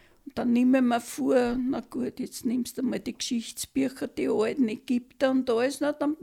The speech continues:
hab ich das Büchel, na, dann nehme ich das nächste.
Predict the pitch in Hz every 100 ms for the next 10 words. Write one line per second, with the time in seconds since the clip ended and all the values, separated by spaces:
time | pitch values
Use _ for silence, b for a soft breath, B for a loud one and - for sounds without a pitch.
0 | - 277 294 262 247 262 - 269 277 277
1 | 302 - B B 294 269 226 208 233 -
2 | _ _ _ 233 214 214 208 247 - 254
3 | 262 - 190